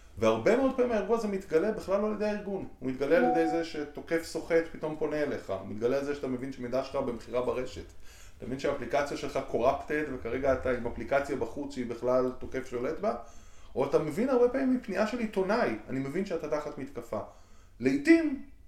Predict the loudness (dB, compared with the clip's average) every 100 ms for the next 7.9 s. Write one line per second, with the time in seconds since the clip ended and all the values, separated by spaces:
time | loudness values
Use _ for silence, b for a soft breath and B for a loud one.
0 | -20 -6 2 4 4 2 0 0 0 0
1 | -2 -4 -6 -8 -10 -12 -14 -8 -6 -4
2 | -2 -2 -2 -2 0 2 0 -4 -6 -8
3 | -12 -16 -16 -2 0 0 -2 0 2 0
4 | -2 B B -16 -8 -6 0 2 2 2
5 | 0 0 0 -2 -2 -4 -6 -6 -2 0
6 | 4 4 4 -2 -4 -4 -6 -10 b b
7 | -4 -2 -2 -4 -4 -2 -2 -4